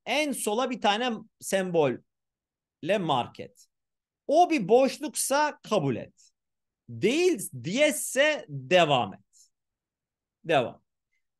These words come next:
Sonra bir sonraki diyeze kadar, e, ilerle. E, onu işaretle ve X bir ise, X bir varsa accept et. Zikzak sayesinde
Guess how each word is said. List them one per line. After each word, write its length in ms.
Sonra 680
bir 300
sonraki 640
diyeze 480
kadar, 640
e, 80
ilerle. 800
E, 1200
onu 280
işaretle 680
ve 100
X 320
bir 160
ise, 460
X 260
bir 120
varsa 760
accept 540
et. 280
Zikzak 680
sayesinde 1200